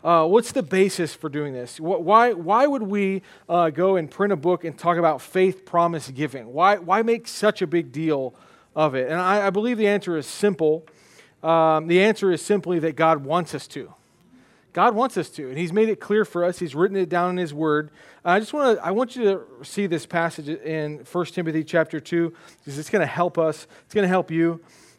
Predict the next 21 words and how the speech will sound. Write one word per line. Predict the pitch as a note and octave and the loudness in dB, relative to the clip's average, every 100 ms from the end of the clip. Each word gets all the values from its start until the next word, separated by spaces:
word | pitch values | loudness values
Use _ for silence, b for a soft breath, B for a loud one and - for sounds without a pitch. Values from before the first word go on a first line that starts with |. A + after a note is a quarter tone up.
| - | -2
Uh, | E3 D#3+ | 0 0
so | E3 F#3 F#3+ | 2 2 4
let | G#3+ | 4
me, | A#3 G3 F#3 | 4 2 2
let | F#3+ G3 | 2 2
me | F3+ | 2
read | E3+ F#3 | 2 4
it, | F#3 D#3+ | 4 2
and | |
you | E3+ F3 | -4 -6
c-, | |
all | F3 F3 E3+ | -6 0 0
can | E3+ | 0
follow | D3 E3+ D#3+ | 0 2 2
along. | D3+ C#3+ D#3 D3+ | 2 0 -2 -2
I | |
wanna | E3 D3 | -4 -6
explain | A#2 - D#3 | -8 -6 -6
some | D3 C#3 | -6 -8
things | C#3+ C3+ - | -8 -10 -12
tonight. | C#3 C3 C3 | -10 -8 -10